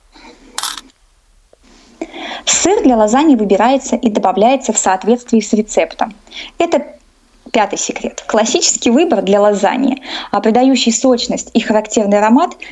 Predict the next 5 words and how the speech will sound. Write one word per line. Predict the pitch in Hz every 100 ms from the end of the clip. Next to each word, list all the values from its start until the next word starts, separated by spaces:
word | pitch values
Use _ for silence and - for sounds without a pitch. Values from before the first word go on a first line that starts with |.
| -
смесь | - 254 359 392 -
сыров | 277 240 262
пармезана | - 220 208 202 262 349 311 240
и | 247
моцарелла. | 262 262 - 214 180 - -